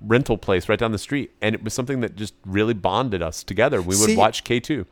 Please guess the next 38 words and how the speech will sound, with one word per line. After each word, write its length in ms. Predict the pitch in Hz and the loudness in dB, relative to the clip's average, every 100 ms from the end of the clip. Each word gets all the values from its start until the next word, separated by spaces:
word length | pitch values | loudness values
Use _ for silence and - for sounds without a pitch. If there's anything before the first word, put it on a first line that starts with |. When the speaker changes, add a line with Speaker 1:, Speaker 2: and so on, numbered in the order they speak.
| - | 2
Speaker 2:
and 120 | 156 | 4
what 160 | 196 208 | 4 2
I 40 | |
love 180 | 175 208 | 0 0
about 240 | 180 143 | 2 0
this, 160 | 139 - | 0 0
Robert, 380 | 139 135 143 - | 2 2 -2 -2
it's, 240 | 147 - - | -4 -4 -4
we 140 | 165 175 | -4 -4
call 320 | - 285 349 | 0 0 2
this 320 | 127 98 - - - _ | 0 -2 -4 -10 -20 _
favorites. 920 | - - 254 330 233 107 - - - _ _ - | -20 2 6 6 4 0 -2 -4 -4 _ _ 0
And 300 | 151 143 135 | 2 2 2
that's 320 | 151 185 - | 0 0 0
why 140 | 175 160 | 0 0
these 220 | 160 156 | 0 0
are 80 | 160 | 2
our 100 | 143 | 0
favorite 380 | - 127 120 120 | 0 0 2 4
Speaker 1:
Yeah. 100 | 110 | 4
Speaker 2:
movies. 200 | 147 - - - | 4 -2 -6 -2
We're 80 | |
not 200 | 180 233 | 2 2
saying 300 | - 196 170 | 2 2 4
the 100 | 135 | 2
best 580 | 107 - 151 190 - - - | -2 4 6 6 6 2 2
or 120 | 123 | 2
the 100 | 120 | 2
greatest. 580 | 95 127 143 202 175 - | -2 0 2 2 0 -2
We're 100 | 175 | -2
simply 340 | - 220 220 | 0 -2 -2
saying 260 | 202 202 196 - - | 0 0 -2 -6 -10
our 100 | - | -6
personal 460 | 170 - 170 - 190 | -6 -4 -4 -2 -4
favorites. 640 | 165 208 262 113 - - - - | -2 -4 -4 -6 -6 -8 -8 -12
So 240 | - 180 | -4 -2
we 180 | 170 165 | 0 2
are 360 | 196 240 180 | 2 0 -2